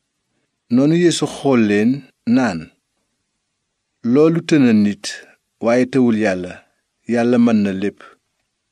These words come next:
Ci kaw loolu Piyeer daldi ko ne, "Nun dey dëddu nañu lépp te topp la." Yeesu tontu ko, "Ci dëgg-dëgg maa ngi la koy wax,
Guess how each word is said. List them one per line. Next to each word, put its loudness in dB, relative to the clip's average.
Ci -12
kaw 0
loolu 2
Piyeer 0
daldi -2
ko -4
ne, -6
"Nun 2
dey -2
dëddu -6
nañu 2
lépp -2
te -8
topp -6
la." -12
Yeesu 0
tontu -2
ko, -10
"Ci -2
dëgg-dëgg 0
maa 2
ngi 0
la -4
koy -10
wax, -14